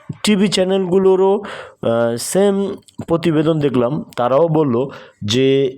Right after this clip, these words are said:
বাংলাদেশের ইতিহাসে সবচেয়ে বড়, আহ, জমায়েত জানাজার।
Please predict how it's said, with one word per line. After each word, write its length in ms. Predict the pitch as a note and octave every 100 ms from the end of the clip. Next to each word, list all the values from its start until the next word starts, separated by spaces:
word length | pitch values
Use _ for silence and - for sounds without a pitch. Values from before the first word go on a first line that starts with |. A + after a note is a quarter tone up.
| - A#2+
বাংলাদেশের 600 | B2+ D3 D3+ C#3+ D3+ C#3+
ইতিহাসে 520 | C3+ C#3 C#3 - D3
সবচেয়ে 480 | C#3 C#3+ - - C#3
বড়, 240 | B2 A#2+
আহ, 1120 | A#2+ A#2 - - - _ - G2+ G2+ G2 - - -
জমায়েত 500 | G#2+ A#2+ B2 A#2+ A#2 C#3 - - F#2
জানাজার। 480 | A#2 A#2 G#2 G2+